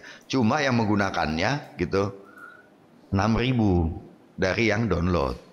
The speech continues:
gitu loh ya. Karena memang di, kelihatannya rupanya di beberapa, eh, di satu atau dua paslon gitu, memang mengendorse betulan aplikasi ini sehingga, eh, siap,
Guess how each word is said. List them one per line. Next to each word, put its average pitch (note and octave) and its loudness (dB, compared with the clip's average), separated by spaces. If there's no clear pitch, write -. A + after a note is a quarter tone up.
gitu D#2 -6
loh B1 -6
ya. - -10
Karena G2 -2
memang A2+ -2
di, F#2 2
kelihatannya F2 0
rupanya G2 0
di F#2 0
beberapa, D#2+ -2
eh, F#2 2
di E2+ 0
satu E2 -2
atau F2+ -2
dua D#2+ 2
paslon E2 -2
gitu, F2 -2
memang F#2+ -2
mengendorse F2 -2
betulan D2+ -2
aplikasi D#2 -2
ini F#2+ -2
sehingga, E2 -4
eh, D2+ -2
siap, G2 -2